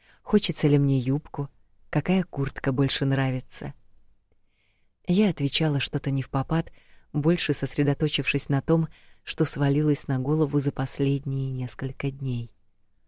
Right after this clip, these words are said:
Отец, маг Изолиты, причём довольно известный.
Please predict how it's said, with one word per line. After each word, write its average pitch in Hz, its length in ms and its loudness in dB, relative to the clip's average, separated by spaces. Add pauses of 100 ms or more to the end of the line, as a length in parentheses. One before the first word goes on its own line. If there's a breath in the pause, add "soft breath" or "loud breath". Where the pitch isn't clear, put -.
(580)
Отец, - 680 2 (680)
маг 151 360 6 (160)
Изолиты, 143 720 4 (380)
причём 165 400 8
довольно 156 480 8
известный. 143 640 0